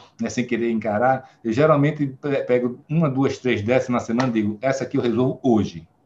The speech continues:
Hoje não passa. É uma conversa difícil, é uma situação difícil. Essa, dessa semana não passa. Aí, aí a coisa vai, vai, vai, vai indo também, né? Mas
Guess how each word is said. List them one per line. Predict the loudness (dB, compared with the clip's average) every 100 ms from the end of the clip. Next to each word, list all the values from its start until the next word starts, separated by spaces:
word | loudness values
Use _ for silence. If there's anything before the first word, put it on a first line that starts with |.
| _ _ _
Hoje | 4 6 6
não | 4
passa. | 2 -2 0
É |
uma | 2
conversa | 4 4 4
difícil, | 0 2 4 4 2 -2 -4 -10 -2
é | 2
uma | 2 0
situação | -2 -2 0
difícil. | 0 0 0 0
Essa, | 0 2
dessa | 2 2 0
semana | 0 4 4 2
não | 0 2 0 0
passa. | -4 -4 -6 -8
Aí, | -2 2 0 -2 -12 _
aí | 0 0
a |
coisa | 4 4 4
vai, | 4 4 2
vai, | 2 2 0
vai, | -2 0 2 0 -2
vai | -2 0
indo | 0 -2 -4
também, | -8 -6 -4
né? | -4 -4 -10 -20 -20 -20 -20 -8
Mas | -4 -4 -6